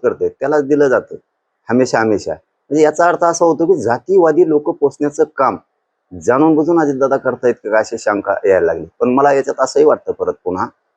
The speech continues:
तात्पुरता आनंद दिला असेल एखाद्या वेळेस जिल्हा परिषद पंचायत समिती आल्या, जरा, अ, त्याचे चार पाच माकडं जर शिक नाराज होते, अ, तर मग आता थोडाफार गुलाल फिलाल उधळते, दोन चार, अ, अ, फटाकडे फिटाकडे, ते लवंगी फटाकडे वाटे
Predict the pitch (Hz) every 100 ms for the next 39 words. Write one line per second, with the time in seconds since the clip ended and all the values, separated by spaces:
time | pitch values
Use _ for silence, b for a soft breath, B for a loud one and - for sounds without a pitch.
0 | _ _ _ _ _ _ _ _ _ _
1 | 110 104 110 101 113 117 113 110 120 123
2 | 120 135 - 104 104 101 107 151 - 95
3 | 90 87 90 - - 107 98 98 104 101
4 | 113 160 139 - _ _ _ _ _ 95
5 | 101 107 101 90 87 - 95 92 104 101
6 | 113 95 104 101 113 101 98 107 - 95
7 | 107 104 98 120 165 101 _ _ _ _
8 | _ 95 110 113 113 110 - 110 104 101
9 | 101 107 98 95 104 110 113 113 147 127
10 | 82 _ _ _ _ 90 110 104 98 92
11 | 95 92 90 85 82 _ _ 95 90 -
12 | 110 110 110 104 87 101 107 104 101 _
13 | _ - 104 107 104 101 90 98 104 107
14 | 101